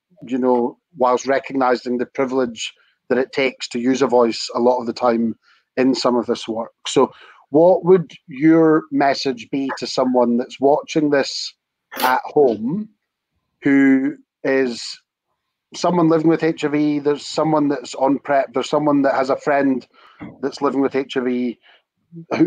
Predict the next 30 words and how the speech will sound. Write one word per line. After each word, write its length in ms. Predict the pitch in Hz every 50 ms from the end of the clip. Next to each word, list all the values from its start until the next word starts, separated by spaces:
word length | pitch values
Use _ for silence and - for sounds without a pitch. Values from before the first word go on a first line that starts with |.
| 156 165 -
regardless 560 | 143 151 135 156 156 170 185 175 175 165 -
of, 220 | 165 143 - - -
of 160 | 151 135 - - -
who 180 | 131 147 143
they 140 | 131 131 131
are, 260 | 135 135 135 131 127
but, 220 | 117 120 123 123 - - _ _ _ _ _ _ _ _ -
um, 380 | 131 127 127 123 120 120 117 - _ _ _ _ _ _ _
that 160 | 123 139 143
wants 380 | - 135 143 147 156 165 - -
to 100 | - 151
get 300 | 139 - 143 147 151 -
in, 180 | 143 143 165 - -
get 160 | 123 156 165 160 160
involved 500 | 139 127 139 135 131 127 120 113 110 -
and 300 | 123 123 120 123 139 - -
really 280 | 123 135 139 143 143
help 300 | 127 - 143 139 131 - - _ - - _ _ _ _ _ _ _
spread 520 | - - - - - 147 143 143 139 127
the 80 | - 139
message 500 | 139 139 139 131 - - 143 131 117 120
of, 220 | 131 120 - - _
of 160 | - 123 - 123
U 120 | 135 139
equals 340 | 143 143 135 127 131 120 110
U 280 | 123 127 131 127 123
or 180 | 120 117 110 - _ _ _ _ _ _ _ _ _ -
testing 680 | - 135 135 127 - - - - 135 127 123 120 120 117
or 160 | 113 110 107 - _ _ _ _ _ _ _ _ _ _ _ _ _ _
help 280 | - - 160 160 160 -